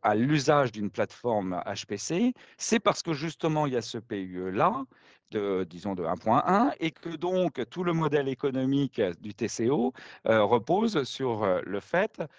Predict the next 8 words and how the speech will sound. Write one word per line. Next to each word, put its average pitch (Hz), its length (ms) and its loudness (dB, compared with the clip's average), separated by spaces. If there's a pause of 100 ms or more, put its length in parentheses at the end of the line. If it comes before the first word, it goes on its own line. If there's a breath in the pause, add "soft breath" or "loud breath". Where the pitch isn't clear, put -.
(260 soft breath)
euh, 104 240 0
qu'on 123 360 -4
va 101 100 2
pouvoir, 139 560 -4
euh, 95 420 0
refroidir, 113 800 -6 (340 soft breath)
euh, - 160 -8
correctement 113 720 -2